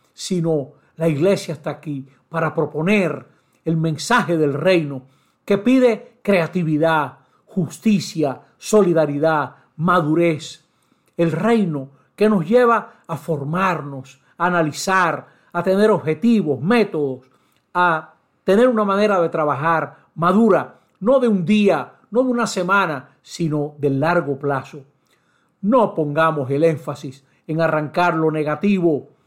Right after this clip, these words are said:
sino busquemos fortalecer lo positivo. Tengamos esa confianza que tenía Jesús en la fuerza del reino. Fíjate cómo habla del reino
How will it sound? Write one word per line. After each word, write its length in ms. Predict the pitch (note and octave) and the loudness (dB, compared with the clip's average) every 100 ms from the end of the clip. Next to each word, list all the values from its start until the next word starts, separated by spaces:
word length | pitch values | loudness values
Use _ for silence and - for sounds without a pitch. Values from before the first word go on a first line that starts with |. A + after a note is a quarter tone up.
| _ | _
sino 600 | - - F3+ D#3+ D#3 C3 - _ _ _ | -16 -6 -2 0 -2 -2 -8 _ _ _
busquemos 640 | C#3+ C3+ - G#3 G3+ F3 - | -8 -8 0 2 2 -2 -8
fortalecer 960 | - E3+ - D3+ C#3+ - G3+ E3 - _ _ _ _ | -4 -2 -2 -4 -4 0 2 2 -4 _ _ _ _
lo 140 | D#3 C#3+ | -6 -4
positivo. 680 | D#3+ - D3+ E3 D3 B2+ - _ _ _ _ _ | -6 -8 -10 -4 -4 -6 -12 _ _ _ _ _
Tengamos 440 | A3 B3 D4+ C4+ A3 | -2 2 2 2 0
esa 220 | - A3+ | -4 -6
confianza 880 | G3 C#3+ - C4+ A#3+ D#3 - C#3+ _ _ _ _ | -6 -6 0 2 2 -2 -10 -16 _ _ _ _
que 140 | - G#3+ | -4 0
tenía 360 | G#3+ A#3+ C4+ | 2 2 2
Jesús 560 | E3 F3+ - G3+ - _ _ _ _ | 0 -4 -4 -6 -6 _ _ _ _
en 120 | F3+ | -4
la 100 | F3 | -2
fuerza 420 | E3 G3 G#3 - E3+ | -2 0 0 0 -2
del 120 | C#3+ | -2
reino. 380 | C#3 D#3+ C#3 C3+ - _ | 0 -2 -2 -6 -18 _
Fíjate 400 | - D4 C#4+ G#3+ | -4 -2 -2 -6
cómo 320 | - B3+ A3+ | -4 -2 0
habla 400 | B3 A#3 G#3 G3+ _ _ - | 2 2 -2 -6 _ _ -6
del 200 | E3 D#3+ | -2 0
reino 400 | F3+ G#3 F#3+ | 2 2 0